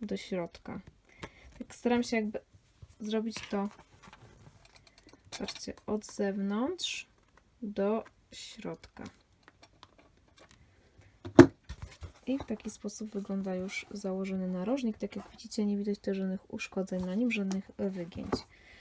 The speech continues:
Także jeszcze raz to zrobimy. Dajemy troszeczkę kleju.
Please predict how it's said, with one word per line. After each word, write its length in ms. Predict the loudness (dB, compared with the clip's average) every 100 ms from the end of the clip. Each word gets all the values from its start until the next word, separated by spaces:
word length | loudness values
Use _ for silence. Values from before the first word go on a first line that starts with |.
| -16 -8 -4
Także 340 | -2 -2 -4 -4
jeszcze 320 | -6 -4 -2
raz 220 | -2 -4
to 160 | -10 -8
zrobimy. 480 | -6 -2 0 0 0 -4 -14 -20 -20 _ -20 _ -20 -20 _ _ _ _ -20 _ _ -20 -20 -20 -20 _ _
Dajemy 340 | -2 0 0 -2
troszeczkę 460 | -6 -8 -10 -12
kleju. 640 | -12 -6 -4 -2 0 0